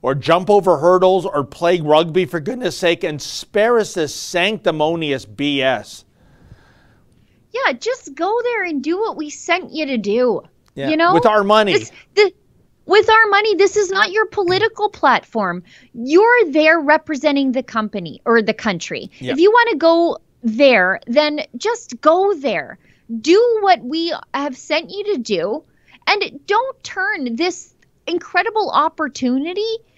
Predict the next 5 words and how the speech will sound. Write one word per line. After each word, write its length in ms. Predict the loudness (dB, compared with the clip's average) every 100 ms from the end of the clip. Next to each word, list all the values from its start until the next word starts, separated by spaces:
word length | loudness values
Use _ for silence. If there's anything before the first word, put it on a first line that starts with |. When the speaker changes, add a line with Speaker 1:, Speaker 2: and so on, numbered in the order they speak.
| _ _ -4
Speaker 2:
into 340 | -2 0 0
a 180 | 0 -2 -8 _ -12
personal 760 | -2 -2 -2 -4 0 0 -2 -10 _ -4
bully 440 | 2 2 2 -2
pulpit. 680 | -2 -2 -2 -4 -8 -8